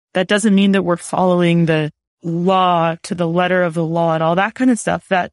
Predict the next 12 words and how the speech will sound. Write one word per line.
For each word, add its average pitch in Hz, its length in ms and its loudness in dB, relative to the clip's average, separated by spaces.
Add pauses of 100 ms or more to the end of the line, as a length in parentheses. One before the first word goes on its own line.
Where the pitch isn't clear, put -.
(120)
is 180 200 -6
that 180 180 -2
humility 190 600 2
that 170 100 2
you're 170 180 0
talking 214 440 0
about 156 340 0
of 165 340 -2
what 185 180 0
is 190 140 0
my 160 160 0
play? 180 460 0